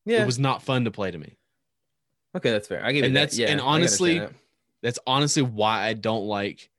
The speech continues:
Speaker 1: I love
Speaker 2: any
Speaker 1: the
Speaker 2: of the
Speaker 1: Easter eggs.
Speaker 2: Well,
Speaker 1: I'll
Speaker 2: I don't
Speaker 1: say that.
Speaker 2: like, that's why I don't like Demon Souls, Dark Souls, any of those, like, Souls type games, because those games focus on being hard more than they focus on being fun. Like,
Speaker 1: But
Speaker 2: I
Speaker 1: aren't they
Speaker 2: underst-
Speaker 1: more re-, I feel like they're more rewarding though when they're hard.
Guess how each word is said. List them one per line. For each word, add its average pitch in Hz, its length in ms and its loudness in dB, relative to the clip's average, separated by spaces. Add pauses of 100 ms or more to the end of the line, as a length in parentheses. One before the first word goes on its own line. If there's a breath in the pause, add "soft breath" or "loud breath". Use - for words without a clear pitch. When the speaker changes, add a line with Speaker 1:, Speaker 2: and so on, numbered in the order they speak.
(360)
Speaker 1:
I 131 60 -2
love 147 100 4
Speaker 2:
any 131 100 4
Speaker 1:
the 131 60 4
Speaker 2:
of 123 60 0
the 123 60 2
Speaker 1:
Easter 90 280 -6
eggs. - 380 -16
Speaker 2:
Well, 147 180 2
Speaker 1:
I'll 139 40 6
Speaker 2:
I 143 40 4
don't 151 100 4
Speaker 1:
say 151 60 4
that. 147 40 2
Speaker 2:
like, 143 240 2 (100)
that's 123 300 -2
why 139 100 2
I - 20 4
don't 139 100 2
like 127 200 -2
Demon 123 300 0
Souls, 113 360 0
Dark 117 240 0
Souls, 110 500 -2
any 131 220 0
of 131 60 0
those, 123 400 -2
like, 104 240 -4
Souls 117 360 0
type 98 260 -6
games, 107 280 -4
because 104 320 -8
those 131 240 0
games 127 280 -2
focus 120 480 -2
on 107 180 -4
being 110 280 -4
hard 98 480 -2
more 104 320 -4
than 101 140 -6
they 98 100 -4
focus 98 420 -8
on 90 140 -10
being 85 240 -12
fun. - 360 -12 (680)
Like, 143 160 2
Speaker 1:
But 170 80 8
Speaker 2:
I 175 60 4
Speaker 1:
aren't 196 120 6
they 226 60 8
Speaker 2:
underst- 175 80 4
Speaker 1:
more 170 180 4
re-, 131 160 0
I 135 100 -4
feel 208 120 0
like 208 100 0
they're 175 100 0
more 143 260 -2
rewarding 117 580 -2
though 107 140 -6
when 107 100 -8
they're 98 100 -8
hard. 120 260 -4